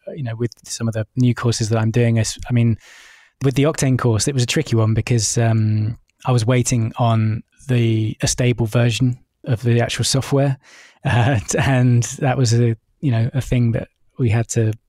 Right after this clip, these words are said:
factor in as well. And then I wanted to kinda make sure that every movie, you know, there was something on screen that looked good. So I'm doing a lot of prep work. You're building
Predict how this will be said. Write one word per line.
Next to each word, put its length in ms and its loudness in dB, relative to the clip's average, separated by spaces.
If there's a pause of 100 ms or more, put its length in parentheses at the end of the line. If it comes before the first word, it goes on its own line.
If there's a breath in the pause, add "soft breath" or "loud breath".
(180)
factor 360 -4
in 400 -2
as 140 -4
well. 360 2
And 160 0
then 160 2
I 120 2
wanted 240 2
to 60 -6
kinda 200 0
make 300 2
sure 260 2
that 180 -4
every 480 -4 (280)
movie, 500 0
you 380 0
know, 260 -2 (300 loud breath)
there 80 -6
was 100 -2
something 340 0
on 120 0
screen 260 0
that 80 -2
looked 220 -6
good. 240 0
So 180 -2
I'm 100 0
doing 220 0
a 60 0
lot 200 2
of 120 -4
prep 300 -4
work. 340 -4 (340 loud breath)
You're 160 0
building 560 2